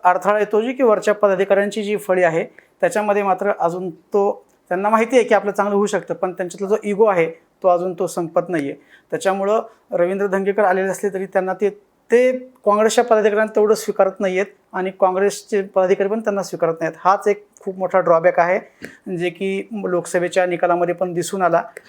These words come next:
अ, आणि त्यांना जे सव्वा लाख मतांनी जवळपास ते पडले, तर त्याच्यामध्ये ते एक कारण आहे की, अ, त्यांचं पदाधिकाऱ्यांमध्ये कम्युनिकेशन नाही आहे. अ, खाली कार्यकर्ते त्यांना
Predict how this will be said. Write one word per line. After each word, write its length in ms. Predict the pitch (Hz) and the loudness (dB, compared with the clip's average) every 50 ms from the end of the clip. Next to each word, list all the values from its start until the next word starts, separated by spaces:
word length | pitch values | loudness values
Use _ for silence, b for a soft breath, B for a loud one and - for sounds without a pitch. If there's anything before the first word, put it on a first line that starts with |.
| B B B | B B B
अ, 60 | 165 160 151 147 151 156 156 156 156 156 | -2 0 2 2 2 2 0 0 0 -2
आणि 260 | 151 165 170 170 170 165 | -2 0 2 2 2 0
त्यांना 440 | 170 175 170 170 170 165 170 165 170 - _ _ _ 247 196 | 0 0 0 2 2 2 0 0 -2 -10 _ _ _ -12 -6
जे 120 | 170 170 165 | -4 -4 -4
सव्वा 260 | 165 - 170 160 165 | 0 0 2 2 4
लाख 200 | 165 160 - 180 | 2 2 0 -2
मतांनी 240 | 160 - 170 160 160 | -2 -2 -2 -2 0
जवळपास 320 | 160 156 156 160 151 - | -2 -2 -2 -4 -4 -6
ते 40 | 151 | -2
पडले, 320 | - 175 165 151 147 143 139 - _ _ | 0 0 0 0 -2 -6 -6 -6 _ _
तर 80 | 147 135 | -10 -8
त्याच्यामध्ये 440 | - - 139 - 156 165 160 165 165 | -8 -10 -10 -8 -6 -4 -4 -4 -6
ते 240 | 165 - 180 180 | -4 -4 -2 -2
एक 120 | 180 180 - | -2 0 2
कारण 260 | 175 165 170 170 170 | 2 2 4 2 0
आहे 160 | 160 156 165 | -2 -4 -6
की, 180 | 165 170 214 240 b b b b b b b _ | -6 -8 -10 -12 b b b b b b b _
अ, 280 | - 165 156 151 151 151 - - - | -6 -4 -2 -2 -2 -4 -4 -2 0
त्यांचं 400 | 170 165 165 165 - 196 196 202 - - - 202 180 - _ | 0 0 0 -2 -2 0 0 0 -2 -4 -10 -16 -16 -6 _
पदाधिकाऱ्यांमध्ये 600 | - 196 214 233 254 254 262 262 254 254 247 247 | 2 4 4 4 6 4 4 2 2 2 2 4
कम्युनिकेशन 600 | 247 226 208 208 208 202 202 - 190 - - 196 | 4 2 0 0 -2 -4 -4 -6 -4 -4 -4 -4
नाही 280 | 190 180 165 156 151 175 | -2 -2 -2 0 0 -2
आहे. 80 | 233 - - b b b b _ - | -4 -6 -8 b b b b _ -6
अ, 140 | - 160 156 - - | -4 -4 -4 -4 -4
खाली 180 | - 175 180 185 | -4 -4 -4 2
कार्यकर्ते 500 | - 185 180 190 185 202 190 - - 202 | 2 4 4 4 2 2 0 0 0 -4
त्यांना 240 | 196 202 196 196 | -2 -2 -4 -4